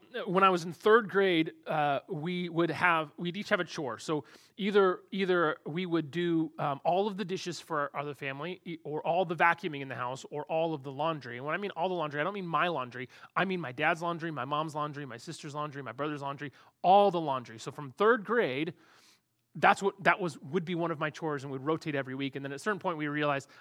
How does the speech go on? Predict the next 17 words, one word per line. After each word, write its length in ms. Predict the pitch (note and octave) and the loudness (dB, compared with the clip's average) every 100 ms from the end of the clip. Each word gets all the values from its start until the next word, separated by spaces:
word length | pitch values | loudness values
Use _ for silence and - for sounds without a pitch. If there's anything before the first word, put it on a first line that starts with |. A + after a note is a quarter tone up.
| - | 0
I 160 | E3+ F#3+ | 4 4
would 160 | F#3 E3 | 4 0
rather 220 | D#3+ D#3+ | 0 -2
do 160 | C#3+ | -8
laundry, 340 | C#3+ D#3 D3+ D3 | -6 -6 -4 -8
my 140 | A#2+ | -8
sister 320 | A#2 F3+ - | -12 -14 -10
would 100 | C#3+ | -6
rather 180 | C#3+ C3+ | -6 -6
do 140 | C3+ C3 | -8 -10
dishes, 340 | C#3+ D3+ C3 | -10 -10 -14
my 120 | B2 | -14
brother 260 | C3 D#3+ D#3+ | -6 -6 -4
would 100 | C#3 | -4
rather 200 | C3+ C#3+ | -4 -6
do 80 | C3+ | -4
vacuuming, 480 | C3 B2 C#3+ C3+ | -4 -4 -10 -14